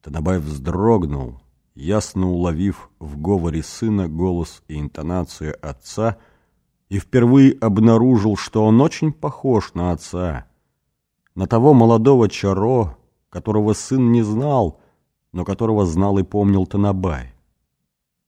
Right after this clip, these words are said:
Не потому ли говорят, что человек не умирает до тех пор, пока живут знавшие его? "Слушаю тебя, сын мой". "Я застал отца живым, Танаке.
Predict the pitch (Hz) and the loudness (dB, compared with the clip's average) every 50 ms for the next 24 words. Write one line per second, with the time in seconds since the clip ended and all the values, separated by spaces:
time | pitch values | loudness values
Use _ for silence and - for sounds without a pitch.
0 | _ _ - 98 117 117 156 143 170 170 180 185 165 120 90 92 87 87 90 101 | _ _ -2 0 2 2 2 2 2 2 4 4 4 4 2 0 0 0 0 0
1 | 98 85 - - - 92 - - 101 98 101 104 117 123 120 - - 95 95 95 | -2 -2 -4 -8 -8 -8 -6 -4 -2 0 2 2 4 2 2 0 -2 -2 0 2
2 | 90 92 92 90 104 104 98 87 78 73 71 92 87 - - 135 139 127 - - | 2 2 2 0 0 0 0 0 -2 -4 -4 -6 -6 -6 -6 -6 -6 -6 -8 -10
3 | _ 101 98 78 - - 82 - - 98 95 82 90 90 92 104 107 95 - - | _ -8 -8 -8 -8 -12 -14 -10 -8 -8 -6 -4 -2 -2 0 0 0 -2 -4 -8
4 | _ _ _ _ 76 71 67 80 92 107 113 98 - - - - 67 64 64 64 | _ _ _ _ -16 -10 -6 -4 -2 0 0 -2 -2 -6 -10 -12 -10 -10 -10 -10
5 | 64 69 64 64 65 64 - _ _ _ _ _ _ _ _ _ _ _ _ _ | -10 -10 -10 -10 -12 -14 -16 _ _ _ _ _ _ _ _ _ _ _ _ _
6 | _ _ _ _ _ _ _ _ _ _ _ _ _ _ _ _ _ _ _ _ | _ _ _ _ _ _ _ _ _ _ _ _ _ _ _ _ _ _ _ _
7 | _ _ _ _ - 110 135 147 131 - - 95 87 76 - 78 76 78 73 - | _ _ _ _ -2 2 2 2 2 0 0 -2 -2 -2 -4 -6 -6 -6 -6 -8
8 | - - 82 78 71 69 65 62 62 - _ _ _ _ _ _ _ _ _ _ | -8 -8 -8 -6 -6 -8 -10 -10 -14 -16 _ _ _ _ _ _ _ _ _ _
9 | _ _ _ _ _ _ _ _ _ _ _ _ _ _ _ _ _ _ _ _ | _ _ _ _ _ _ _ _ _ _ _ _ _ _ _ _ _ _ _ _
10 | _ _ _ _ _ _ _ _ _ _ _ 71 73 90 107 117 101 107 104 - | _ _ _ _ _ _ _ _ _ _ _ -8 -2 0 2 2 2 2 0 0
11 | - - 110 113 107 104 92 - - - - 107 107 101 85 78 95 98 87 85 | -2 -2 0 0 2 2 0 -2 -4 -4 -2 0 0 2 2 2 2 2 2 4
12 | 104 117 117 101 82 71 - 82 76 76 73 71 - _ - 85 80 69 62 55 | 4 4 4 4 2 0 -2 -6 -6 -4 -6 -6 -8 _ -8 -8 -8 -8 -10 -12
13 | - | -18